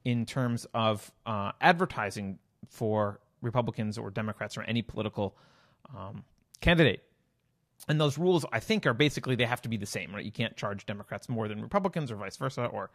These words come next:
or presumably libertarians or, or anyone else with a political message or any other political candidate. It's gotta be an even playing field. And of course, <clears throat> Good, Goodlot is upset that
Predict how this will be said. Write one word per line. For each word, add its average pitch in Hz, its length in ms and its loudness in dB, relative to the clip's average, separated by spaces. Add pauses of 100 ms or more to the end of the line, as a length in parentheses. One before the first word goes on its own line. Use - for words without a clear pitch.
(320)
or 98 300 -4 (360)
presumably 110 520 -2
libertarians 117 680 -2
or, 101 180 -8 (140)
or 110 200 -12 (320)
anyone 110 320 0
else - 240 -12 (300)
with 110 160 -2
a 104 40 0
political 107 400 -4
message - 320 -10 (500)
or 113 100 -2
any 120 240 2
other 104 160 0
political 110 360 -4
candidate. 98 360 -6 (140)
It's - 100 -12
gotta 131 180 6
be 117 140 4
an 120 80 2
even 110 220 -2
playing 95 260 -6
field. - 180 -12 (1000)
And 156 100 0
of 143 120 0
course, 208 360 6 (140)
<clears throat> - 1400 -6
Good, 208 360 -2
Goodlot 196 460 8
is 147 160 2
upset - 720 4 (260)
that 123 600 2